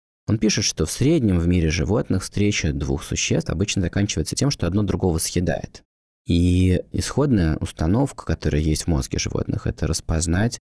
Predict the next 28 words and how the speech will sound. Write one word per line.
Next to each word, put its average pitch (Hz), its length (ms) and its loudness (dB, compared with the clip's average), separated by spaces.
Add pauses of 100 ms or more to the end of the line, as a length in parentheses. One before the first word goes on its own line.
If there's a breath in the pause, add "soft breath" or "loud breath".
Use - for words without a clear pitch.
факт - 300 -4
приближения 87 560 0
к - 60 -4
тебе - 180 -4
другого - 400 -2
животного - 560 -2
и - 300 0
либо 64 240 -4
сбежать 90 460 -2
от - 120 -6
него, 92 160 2
либо 87 220 0
съесть - 480 -2
его. - 220 -8 (520)
И - 60 -2
в 101 100 0
этом 143 220 2
смысле 110 400 2
сама 101 280 0
возможность 110 920 0
для 98 160 0
начала 104 440 2
даже 87 260 2
не 92 80 4
романтического, 90 600 0
а 87 40 0
социального 92 560 0
контакта, - 600 -6